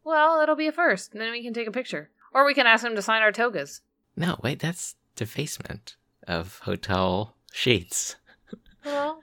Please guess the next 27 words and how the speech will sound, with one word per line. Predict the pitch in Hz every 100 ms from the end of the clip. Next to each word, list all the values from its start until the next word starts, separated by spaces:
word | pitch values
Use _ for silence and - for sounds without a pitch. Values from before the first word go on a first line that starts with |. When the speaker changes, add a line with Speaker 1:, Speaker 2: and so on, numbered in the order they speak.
| 302
Speaker 1:
they | 311
can | 359
wash | 185 185 226
'em. | 240
Speaker 2:
We're | - 143
gonna | 147
have | 143
to | 139
pay | - 185
for | -
that. | - - - _
Speaker 1:
But | 208
we'll | 214 226
just | 226
put | - 240
the |
hotel | 240 233 247
on | 254
your | 233
credit | 175 151
card | 151 160
this | 185
time. | - 180 247 202 -
<laughs> |
Speaker 2:
Oh, | 185 127 - -
God. | - - - 110 226
Speaker 1:
<laughs> | 226 208 196 214 196